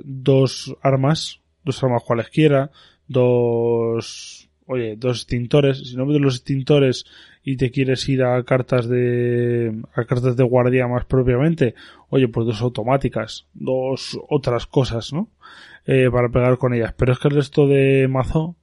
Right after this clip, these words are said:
va muy bien. La idea de tener la estudiante de medicina para ir curándote, el perro guardián, que es genial con ella. Eh, además, el estudiante de medicina la quieres solamente para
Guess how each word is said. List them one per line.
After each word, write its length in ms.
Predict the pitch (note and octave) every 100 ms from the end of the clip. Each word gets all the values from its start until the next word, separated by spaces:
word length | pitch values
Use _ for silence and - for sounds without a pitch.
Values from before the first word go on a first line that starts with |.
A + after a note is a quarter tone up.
| _
va 180 | C3+ B2+
muy 180 | B2 A#2
bien. 360 | B2 C3 A2+ - _ _ _ _
La 180 | B2
idea 260 | B2 B2+ C3
de 160 | C3 B2+
tener 280 | C3 C3
la 100 | C3
estudiante 540 | B2+ - C3+ C3 B2 C3
de 140 | B2+
medicina 640 | B2 B2 A#2+ C#3 C3+ B2+
para 200 | A2+ A#2+
ir 120 | A#2 A2+
curándote, 680 | B2 B2+ C3 B2 C3 C3 D3+
el 120 | C3+
perro 240 | A#2 B2+ A#2+
guardián, 520 | A#2+ B2 B2+ B2 A#2
que 240 | C3+ B2
es 280 | A#2+ - - _ _ _ _ _ _ _
genial 480 | - - B2 B2 A#2+
con 200 | A#2+ B2
ella. 320 | B2+ A#2 A#2+ _ _ _ _ _ _
Eh, 640 | B2 A#2+ A#2 A2+ A2+ A2+
además, 300 | A2+ B2 C#3
el 180 | B2+ B2
estudiante 400 | A#2 - B2+ C3
de 60 | C#3
medicina 460 | C3 B2+ - D#3
la 120 | B2 A#2+
quieres 200 | C3+ C3
solamente 460 | C#3+ C3+ C#3 C3
para 340 | A#2+ A#2+ A2